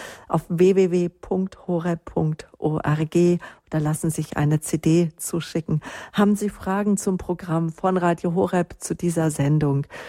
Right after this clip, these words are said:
Rufen Sie gerne den Hörerservice an. Wir haben auch eine Liste von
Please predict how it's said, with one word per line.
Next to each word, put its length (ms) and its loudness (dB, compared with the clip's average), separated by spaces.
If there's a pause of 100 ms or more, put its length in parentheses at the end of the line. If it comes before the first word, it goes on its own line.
(240)
Rufen 200 4
Sie 160 -2
gerne 420 2
den 260 0
Hörerservice 640 2
an. 160 -2
Wir 160 -2
haben 180 0
auch 380 0 (320)
eine 280 4
Liste 560 2
von 640 -2